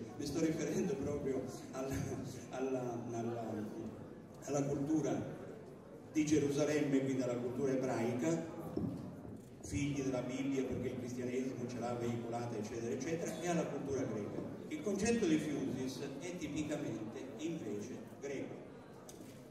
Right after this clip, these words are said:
mentre in altre culture non è presente. Allora, nel quinto secolo il miracolo greco,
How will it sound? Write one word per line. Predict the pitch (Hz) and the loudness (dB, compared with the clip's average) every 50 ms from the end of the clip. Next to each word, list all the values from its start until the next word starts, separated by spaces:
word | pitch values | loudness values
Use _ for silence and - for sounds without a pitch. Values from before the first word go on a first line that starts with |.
| - - - - - - - - - - - - - - - | -16 -16 -16 -16 -14 -14 -14 -14 -14 -14 -14 -14 -14 -10 -2
mentre | 320 339 - - - - - - - - - - - - - - - - - - - | 0 0 2 2 0 -4 -6 -6 -6 -6 -6 -8 -8 -10 -10 -10 -10 -10 -10 -4 2
in | 147 160 | 6 8
altre | 165 160 - - - - | 8 8 6 6 2 2
culture | - 175 165 165 - - - - 120 | 4 4 2 2 2 0 0 2 2
non | 120 123 131 | 0 0 0
è | 135 131 | 0 0
presente. | 127 117 - - 117 110 98 - - - - - - - - - - - - - - - - - | 0 0 0 -2 -2 -4 -4 -6 -6 -8 -8 -8 -8 -8 -8 -8 -8 -8 -8 -8 -8 -10 -10 -8
Allora, | - 202 220 202 160 139 - - 120 117 - - - - - - - - - - - - - - - - - - - - - | -6 -4 -2 0 0 0 -2 -2 -4 -4 -8 -8 -10 -12 -12 -12 -12 -12 -12 -12 -14 -14 -14 -12 -12 -12 -12 -12 -12 -6 0
nel | 160 170 175 180 - | 2 2 4 2 0
quinto | 247 262 262 220 208 - - - | 0 0 0 2 2 2 2 2
secolo | - - - - - - - - - - - - 160 - - - - - - | 0 0 0 0 -2 -2 -2 -4 -2 0 0 2 2 0 -2 -4 -6 -6 -2
il | 156 156 170 | 2 2 4
miracolo | 175 175 170 180 208 214 - 175 165 151 143 135 | 6 6 6 8 6 4 4 4 2 2 2 2
greco, | - - - 127 - - 117 - 135 - 165 170 - | 2 2 2 2 2 0 0 0 2 2 2 2 0